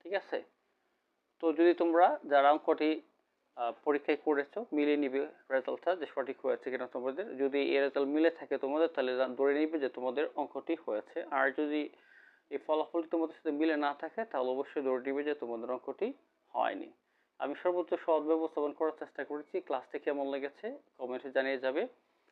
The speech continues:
আর একটি, আহ, বিশেষ কথা বলতে চাচ্ছি তোমাদের উদ্দেশ্যে, তোমরা যারা দুই হাজার সাতাশ সালের আহ, পরীক্ষার্থী আছো, ইতিমধ্যে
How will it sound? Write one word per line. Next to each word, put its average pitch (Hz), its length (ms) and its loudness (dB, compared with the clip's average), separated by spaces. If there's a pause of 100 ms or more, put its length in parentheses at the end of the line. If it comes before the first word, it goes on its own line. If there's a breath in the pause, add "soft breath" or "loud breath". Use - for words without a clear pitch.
(200)
আর 139 140 0
একটি, 165 380 2
আহ, 120 420 0
বিশেষ 135 440 -8
কথা 139 200 -2
বলতে 139 260 -2
চাচ্ছি 143 200 -6
তোমাদের 135 280 -2
উদ্দেশ্যে, 139 440 -4
তোমরা 131 300 -2
যারা 139 180 4 (520 soft breath)
দুই 139 140 0
হাজার 139 220 2
সাতাশ - 380 -4
সালের 135 260 0 (420 soft breath)
আহ, 127 80 -2 (100)
পরীক্ষার্থী 147 500 0
আছো, 123 340 -4
ইতিমধ্যে 139 420 -2